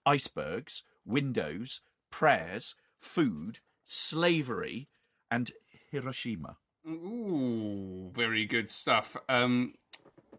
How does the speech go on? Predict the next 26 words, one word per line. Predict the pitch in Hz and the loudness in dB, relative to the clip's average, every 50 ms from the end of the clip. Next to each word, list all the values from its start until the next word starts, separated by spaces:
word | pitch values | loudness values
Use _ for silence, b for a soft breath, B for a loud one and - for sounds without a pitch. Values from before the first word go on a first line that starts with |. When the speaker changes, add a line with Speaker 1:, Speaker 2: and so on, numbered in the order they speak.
| _ _ _ _ _ | _ _ _ _ _
Speaker 2:
ladies | - 127 113 127 143 160 | -2 0 0 2 2 0
and | 175 196 | -2 -2
gentlemen, | 214 226 175 123 113 104 | -2 -2 -2 -2 -4 -4
the | 104 110 | -2 0
man | 123 131 123 123 131 | 0 2 2 4 2
not | 139 131 - - - | 2 2 0 -2 -2
sitting | - 160 139 - 131 123 - | -2 0 0 0 0 0 0
opposite | 131 131 - 143 120 165 147 | -2 -2 0 0 0 0 2
me, | 147 160 175 170 160 | 4 6 8 8 8
we're | 151 170 180 165 160 | 10 10 12 12 12
apart | 156 156 - - 240 220 196 - - | 12 10 8 6 8 8 8 6 4
from | - 175 165 | 2 2 4
each | 170 156 147 - | 4 4 4 6
other | 185 170 165 156 | 6 8 8 6
because | 151 - 151 - - 170 175 - | 6 4 0 4 6 6 6 6
of | 156 - 143 139 127 185 | 4 2 0 0 0 0
this | 139 131 - - - - 135 135 - | 0 0 0 -2 -4 -6 -8 -2 4
dastardly | 175 190 202 202 - - 139 139 151 143 | 6 8 8 8 6 2 0 2 2 2
coronavirus. | - - - 151 151 180 226 240 220 170 - - 92 87 95 98 - 214 - - - - - B B B B B B B B | 2 0 2 6 6 6 8 6 4 4 2 0 -2 0 0 0 0 2 2 2 2 0 -2 B B B B B B B B
Um, | - 110 107 110 110 110 113 113 113 - - - - - 123 113 110 - - | 0 0 2 2 0 0 -2 -2 -4 -6 -12 -20 -20 -18 -14 -10 -8 -4 0
he's | 185 262 302 285 208 | 4 6 6 6 6
the | - 190 | 6 4
whoopee | 165 147 156 185 180 - 151 131 | 4 6 6 4 6 6 4 4
cushion | - 143 131 - - 117 113 | 4 2 0 0 0 -2 -2
of | 101 - | -2 -4
history. | 98 - - - - - 82 95 - | -4 -4 -4 -4 -6 -10 -18 -20 -12